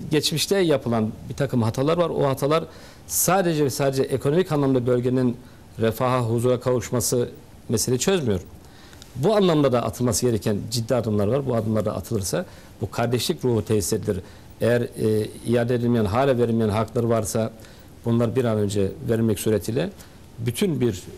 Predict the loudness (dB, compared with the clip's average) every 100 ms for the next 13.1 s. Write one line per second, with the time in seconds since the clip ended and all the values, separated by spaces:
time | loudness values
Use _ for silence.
0 | -2 -2 0 -2 -2 -2 -2 0 0 0
1 | 0 0 -2 -2 -2 -2 -4 -4 -4 -4
2 | -6 -6 -4 -6 -8 -20 -20 -10 0 2
3 | 4 4 2 2 0 -2 -6 -2 0 2
4 | 2 2 2 0 0 -2 0 0 0 0
5 | 2 2 2 0 0 -2 -2 -2 0 0
6 | 0 -2 -16 -20 -12 -2 0 0 -2 -2
7 | 2 4 4 4 4 2 2 0 -2 -8
8 | -8 -4 0 2 2 2 0 0 0 -2
9 | -2 -2 -2 0 0 0 -2 -2 -2 -2
10 | -2 0 0 -2 -2 0 2 0 0 -2
11 | -6 -18 -20 -20 -20 -14 -2 0 2 2
12 | 2 2 2 0 -2 -4 -10 -2 2 2
13 | 2